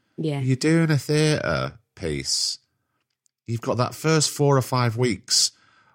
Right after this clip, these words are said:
Speaker 2: where you're in, you could be in six days a week.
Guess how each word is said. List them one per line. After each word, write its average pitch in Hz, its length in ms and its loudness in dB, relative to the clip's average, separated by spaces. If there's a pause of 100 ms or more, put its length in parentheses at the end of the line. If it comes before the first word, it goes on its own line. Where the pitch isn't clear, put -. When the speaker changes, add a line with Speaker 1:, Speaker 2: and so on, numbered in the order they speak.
Speaker 2:
where 110 300 2
you're 113 240 4
in, 117 280 4 (360)
you 98 200 -6
could 147 480 -6
be 76 120 -4
in 71 140 -10
six - 420 -4
days 76 320 -8
a 76 40 -10
week. - 440 -14